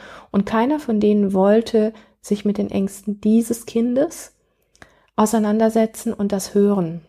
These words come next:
Und, ähm, das hieß jetzt, dass die, dass die Hörerin, die damals ein kleines Kind war, einen Großteil wirklich ihrer Kindheit in ganz starker Angst gelebt hat,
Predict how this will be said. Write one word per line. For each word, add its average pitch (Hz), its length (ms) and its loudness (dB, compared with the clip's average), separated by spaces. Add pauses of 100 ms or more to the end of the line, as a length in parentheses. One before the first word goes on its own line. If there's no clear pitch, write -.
(1700)
Und, 220 540 2
ähm, 208 480 0 (480)
das - 240 -2
hieß 311 300 2
jetzt, - 460 -4
dass 220 200 -2
die, - 340 -2
dass 214 280 -6
die 202 300 -2
Hörerin, 285 600 2 (520)
die 220 120 -4
damals 208 440 -2
ein 202 280 -4
kleines 190 400 -4
Kind 226 340 -4
war, 240 220 -6 (420)
einen 208 180 -2
Großteil 233 720 0
wirklich 226 320 -2
ihrer 214 200 -4
Kindheit 208 680 -4
in 208 200 0
ganz 190 280 -2
starker 196 460 -6
Angst 233 320 -4
gelebt 233 440 -2
hat, 226 240 -8